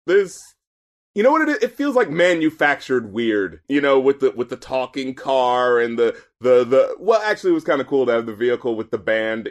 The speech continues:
in the back, like, in the trunk, as if, like, the music's playing.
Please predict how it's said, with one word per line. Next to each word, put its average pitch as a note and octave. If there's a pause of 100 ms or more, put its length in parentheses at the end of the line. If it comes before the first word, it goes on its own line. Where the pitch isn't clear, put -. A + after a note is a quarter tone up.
in A2+
the A2+
back, G#2+
like, G#2+
in A2+
the A2
trunk, A2
as G#2
if, G#2
like, G#2
the G#2
music's G#2+
playing. A2+